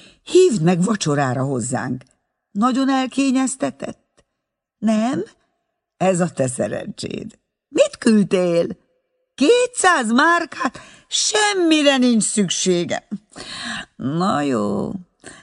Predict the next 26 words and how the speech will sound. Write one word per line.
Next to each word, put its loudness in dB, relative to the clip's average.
veszek 0
egy -2
pár 0
inget, 0
és -2
ami 2
még 2
kell 0
neked. -8
Nem 2
kell 2
még 4
abba 4
hagyni, 4
Fritz. 2
Nagyon 4
drága 2
lesz. 0
Mit 0
akartam -4
még -2
kérdezni? 0
Elég 4
a 2
fehér 4
neműd? 2